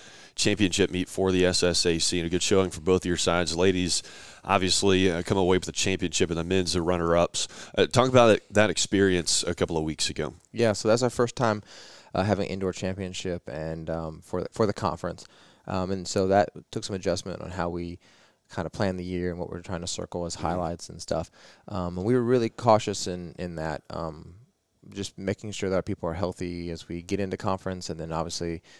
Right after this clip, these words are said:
Speaker 2: big picture nationals for us. But
Speaker 1: Yeah.
Speaker 2: um, we, we were really, um, really happy with the way that,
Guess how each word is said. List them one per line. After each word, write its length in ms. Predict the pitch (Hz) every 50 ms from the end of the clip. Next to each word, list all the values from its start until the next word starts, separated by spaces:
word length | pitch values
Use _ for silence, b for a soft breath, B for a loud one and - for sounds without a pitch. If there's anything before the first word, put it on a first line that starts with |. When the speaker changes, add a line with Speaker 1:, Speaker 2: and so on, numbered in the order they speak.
| b b _
Speaker 2:
big 160 | 101 92 -
picture 260 | - 85 - - 82
nationals 520 | 76 80 85 87 87 - 87 87 85 85 -
for 160 | - 87 82
us. 180 | 82 85 -
But 240 | - - 92 80 b b b
Speaker 1:
Yeah. 140 | - 82 82 - - -
Speaker 2:
um, 380 | 92 92 87 85 85 82 - - -
we, 200 | - 120 127 127
we 360 | 127 - - 117 117 120 120
were 200 | 123 123 123 117
really, 440 | 113 117 117 117 113 110 110 107 -
um, 320 | - 92 98 95 90 76 - -
really 220 | 101 117 117 113
happy 320 | 120 113 101 - - 98
with 220 | 92 92 95 - -
the 80 | 95
way 240 | 95 95 90 92 95
that, 320 | 87 87 82 80 80 65